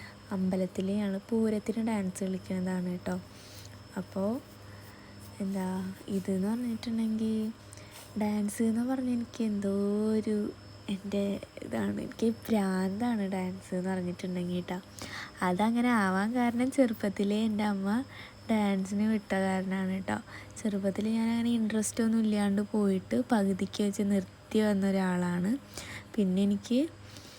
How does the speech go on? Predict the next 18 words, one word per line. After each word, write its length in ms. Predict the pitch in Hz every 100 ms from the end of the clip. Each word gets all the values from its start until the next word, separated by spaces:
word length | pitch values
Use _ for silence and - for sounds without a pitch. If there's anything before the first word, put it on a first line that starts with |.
| - - - -
എൻ്റെ, 280 | 240 220 247 269 - -
എന്താ 180 | 233 226
പറയുക, 240 | 226 208
എൻ്റെ 120 | 196 214
ബോഡിയിൽ 560 | 233 233 214 208 208 220 240 247 - 233
അലിഞ്ഞു 400 | 220 214 214 247
ചേർന്നതാണ് 520 | 254 226 220 240 226
ഡാൻസ് 340 | 214 208 196 -
എന്ന് 140 | 196 202
പറയാമല്ലോ. 440 | 190 185 185 180 - - - -
ചെറുപ്പം 360 | 233 220 233 226
മുതലേ 280 | 240 226 226
ഇങ്ങനെ 260 | 233 233 220
കളിക്കാനൊക്കെ 720 | 226 214 202 208 202 208 214 208
ഭയങ്കര 320 | 202 190 196
ഇഷ്ടമാണ്. 340 | - 196 190
അപ്പോൾ 180 | 185 190
സ്കൂളിൽ 600 | - 226 202 190 196 196